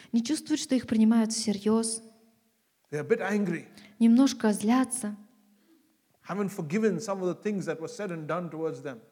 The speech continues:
Speaker 1: Господи, прости за то, что было сделано, м,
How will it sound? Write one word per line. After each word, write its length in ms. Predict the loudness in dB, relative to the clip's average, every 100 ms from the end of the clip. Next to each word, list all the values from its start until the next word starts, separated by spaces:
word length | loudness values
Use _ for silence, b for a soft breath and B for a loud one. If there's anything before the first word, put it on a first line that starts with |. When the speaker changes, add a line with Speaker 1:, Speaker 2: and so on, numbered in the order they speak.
| _ _ b b b b b b b _ _ _ -6
Speaker 1:
Господи, 420 | -2 -2 -4 -6
прости 640 | 0 0 0 -2 0 0
за 120 | 0 0
то, 140 | 0
что 140 | 0 2
было 200 | 4 4
сделано, 640 | 2 4 6 6 4 2 -4
м, 540 | -6 -6 -8 -10 -12